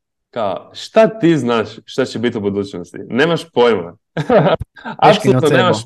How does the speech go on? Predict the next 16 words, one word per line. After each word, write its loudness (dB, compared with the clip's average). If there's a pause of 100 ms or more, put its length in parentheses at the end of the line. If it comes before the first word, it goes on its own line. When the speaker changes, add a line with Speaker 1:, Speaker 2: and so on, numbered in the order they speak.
Speaker 1:
pojma. 0 (100)
I -6
to 2
je 2 (120)
ogroman -2
red 2
flag 0 (680)
kad 0
god 2 (720)
netko 2
kaže, 2
doktor, -2
fizioterapeut, -2
terapeut, -2
bilo 2
kakav, 0